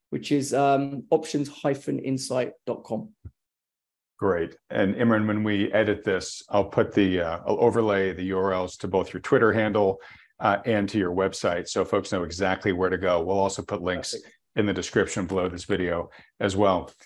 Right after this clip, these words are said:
Speaker 2: Um, all right, folks. Well, look, um, thanks so much for, for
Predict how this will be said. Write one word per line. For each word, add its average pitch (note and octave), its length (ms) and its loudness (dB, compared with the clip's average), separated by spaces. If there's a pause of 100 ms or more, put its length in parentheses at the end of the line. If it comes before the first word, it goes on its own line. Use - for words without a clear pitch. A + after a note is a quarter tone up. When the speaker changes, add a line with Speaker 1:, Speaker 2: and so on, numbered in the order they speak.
(160)
Speaker 2:
Um, G#2+ 380 2
all C#3 100 6
right, C3+ 180 6
folks. C3 300 4
Well, C3+ 80 6
look, C3+ 340 6
um, A2 360 0 (600)
thanks C#3 200 2
so - 100 4
much C3+ 220 4
for, A#2 400 2
for F#2+ 340 0